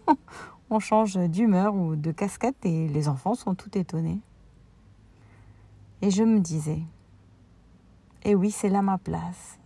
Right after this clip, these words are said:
C'est là ma place. » J'étais appelée à, à servir le Christ et son Église, à servir aussi les plus vulnérables et les plus petits. Je n'y arrive pas toujours. Mais une colo,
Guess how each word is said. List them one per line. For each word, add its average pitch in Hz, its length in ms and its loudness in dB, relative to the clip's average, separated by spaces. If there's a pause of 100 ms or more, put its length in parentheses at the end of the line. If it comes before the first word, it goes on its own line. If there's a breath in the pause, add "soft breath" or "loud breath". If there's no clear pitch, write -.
(160)
C'est - 180 0
là 220 120 6
ma 233 160 6
place. » 294 440 0 (1400 soft breath)
J'étais - 320 -4
appelée 185 420 2
à, 170 220 0 (720)
à 180 40 -4
servir 185 380 -2
le 185 140 2
Christ - 360 -6
et 202 60 0
son 190 220 0
Église, 180 440 0
à 180 120 -2 (160)
servir 175 400 -2
aussi 175 480 -2
les 170 100 0
plus 208 200 -4
vulnérables 196 560 2
et 208 40 4
les 175 140 2
plus - 160 -6
petits. 190 420 -4 (360 loud breath)
Je - 100 0
n'y 196 80 8
arrive 175 280 4
pas 180 140 -2
toujours. 175 560 -4 (2250)
Mais 185 80 4
une 214 160 6
colo, 151 480 0